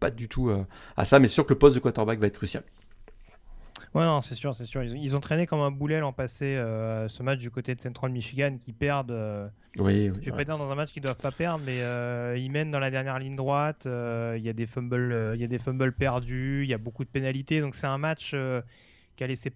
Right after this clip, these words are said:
Speaker 2: pas mal de regrets. Je pense qu'ils étaient pas si loin que ça, en l'occurrence, d'éventuellement faire une fiche, euh, parfaite, hein, même si on parle que de trois matchs, encore une fois. Mais, euh, oui, c'est sûr que je te rejoins, euh, en l'occurrence. Autant du côté de Buffalo, ça me paraît être un chantier assez vaste,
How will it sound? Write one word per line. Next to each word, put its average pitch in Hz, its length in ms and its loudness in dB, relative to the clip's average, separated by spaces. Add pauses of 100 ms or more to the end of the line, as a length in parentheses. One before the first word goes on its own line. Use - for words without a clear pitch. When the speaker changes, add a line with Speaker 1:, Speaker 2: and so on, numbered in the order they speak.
(180)
Speaker 2:
pas 131 120 0
mal 151 240 0
de 151 80 -2
regrets. 151 420 -2
Je - 80 -12
pense - 140 -12
qu'ils 117 120 -12
étaient 117 160 -10
pas 143 280 -4
si - 240 -10
loin 135 260 -2
que - 80 -16
ça, 143 160 -4
en 131 120 -2
l'occurrence, 127 520 -4
d'éventuellement 120 540 -4
faire 113 160 -4
une 113 120 -6
fiche, - 300 -8
euh, 101 220 -6 (500)
parfaite, 185 460 -2
hein, 127 120 -12
même 110 120 -10
si - 80 -12
on 110 80 -6
parle 107 180 -6
que - 80 -4
de - 80 -10
trois 117 200 -6
matchs, 160 260 0
encore 127 240 -4
une 127 120 -4
fois. 180 280 0 (560)
Mais, 123 280 0
euh, 117 360 0
oui, 156 260 0
c'est - 180 -10
sûr 151 200 -2
que 131 100 -8
je - 80 -12
te 139 80 -2
rejoins, 147 560 0
euh, 131 100 0
en 123 140 0
l'occurrence. 135 560 -4 (300)
Autant 185 260 2
du 170 120 -2
côté 165 280 -2
de 151 60 -6
Buffalo, 165 420 -2
ça 151 140 -6
me 131 60 -10
paraît 139 200 0
être 151 180 -6
un 135 80 -2
chantier 143 360 -6
assez 131 240 -4
vaste, 147 440 -4